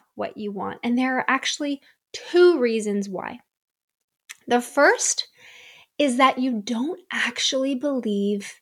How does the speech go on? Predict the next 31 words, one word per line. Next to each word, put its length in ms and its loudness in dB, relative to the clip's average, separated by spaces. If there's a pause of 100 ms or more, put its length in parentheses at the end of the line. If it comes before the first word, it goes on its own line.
(460)
that 180 0
you 560 2
can 160 -2
have 220 0
it. 200 -8 (680)
So 360 -10
there's 180 6
a 200 2
big 240 6
difference 480 0
between 680 -2 (260)
wanting 600 0
something 580 -2 (520)
and 220 4
believing 640 2
that 180 -2
you 140 0
can 180 -2
have 260 -4
it. 140 -8 (1160)
And 120 -2
a 80 2
lot 320 2
of 120 4
us 160 0
are 120 2
walking 420 2
around 580 -2
with 260 -8
imposter 720 0
syndrome, 840 0